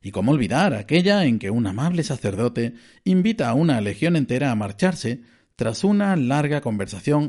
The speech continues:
adornada con tonos verdes? En fin, que hablaría y hablaría hasta altas horas detallando cada momento, reviviendo las bandas sonoras, los ambientes y las voces de sus personajes.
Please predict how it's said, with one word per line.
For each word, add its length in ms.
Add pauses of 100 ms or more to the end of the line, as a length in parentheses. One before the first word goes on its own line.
adornada 760
con 200
tonos 340
verdes? 480 (600)
En 160
fin, 420
que 140
hablaría 540
y 80
hablaría 560
hasta 340
altas 300
horas 480
detallando 520
cada 240
momento, 600
reviviendo 680
las 220
bandas 360
sonoras, 680
los 180
ambientes 720
y 100
las 240
voces 540
de 120
sus 200
personajes. 680